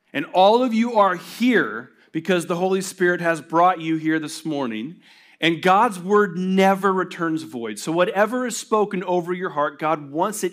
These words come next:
in your heart to plant a seed so something great will grow out of you. But dads, this is, like, my one Sunday where I can come at you,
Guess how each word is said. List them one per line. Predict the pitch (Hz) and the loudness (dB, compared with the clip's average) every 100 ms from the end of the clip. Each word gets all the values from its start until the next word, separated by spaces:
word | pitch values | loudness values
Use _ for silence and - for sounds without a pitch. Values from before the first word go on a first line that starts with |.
| 180 | -4
in | 196 214 | -4 -4
your | 208 208 180 | -2 -2 -4
heart | 120 123 - - - - _ _ | -6 -6 -8 -16 -20 -20 _ _
to | - | -14
plant | - 180 196 | -10 -4 -4
a | 185 | -2
seed | - - 190 131 | -2 -4 -4 -6
so | - 139 | -8 -6
something | - 165 160 | -4 -4 -4
great | 147 160 | -4 -6
will | 151 | -6
grow | 147 143 | -6 -4
out | 139 151 | -4 -8
of | 110 | -12
you. | - - _ _ _ _ _ _ _ - | -18 -20 _ _ _ _ _ _ _ -8
But | 139 | -2
dads, | 170 190 107 - - - _ | 2 4 2 -6 -14 -14 _
this | 143 160 | -6 -4
is, | 214 | 0
like, | 240 | 0
my | 214 247 | 2 2
one | 233 208 233 247 - | 2 2 2 2 0
Sunday | - 233 185 | 0 0 0
where | 151 | -2
I | 220 | -2
can | 196 | -6
come | 170 | -8
at | 202 - | -8 -10
you, | - | -16